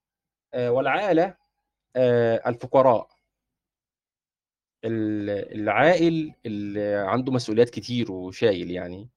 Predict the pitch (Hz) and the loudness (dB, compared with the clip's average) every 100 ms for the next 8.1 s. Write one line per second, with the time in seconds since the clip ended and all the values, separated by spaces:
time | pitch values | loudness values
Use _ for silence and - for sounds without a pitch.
0 | _ _ _ _ - 104 104 120 117 135 | _ _ _ _ -6 -2 0 2 0 -4
1 | 160 _ - - 110 120 123 101 101 110 | -8 _ -12 -10 -4 -4 -2 -4 -2 -4
2 | 120 98 92 117 120 131 139 _ _ 113 | -6 -4 -2 0 -2 -4 -8 _ _ -6
3 | 104 113 - - - 113 131 123 117 110 | -2 0 -2 -6 -4 -2 -2 -4 -8 -4
4 | 107 120 147 - _ _ _ _ 170 170 | 0 0 -2 -8 _ _ _ _ 2 4
5 | 147 147 123 123 156 160 - 113 120 143 | 2 2 2 2 4 2 2 -2 -2 0
6 | 123 107 104 101 90 - _ _ _ _ | -2 -4 -6 -6 -8 -12 _ _ _ _
7 | _ _ _ _ _ _ _ 104 98 98 | _ _ _ _ _ _ _ -14 -12 -12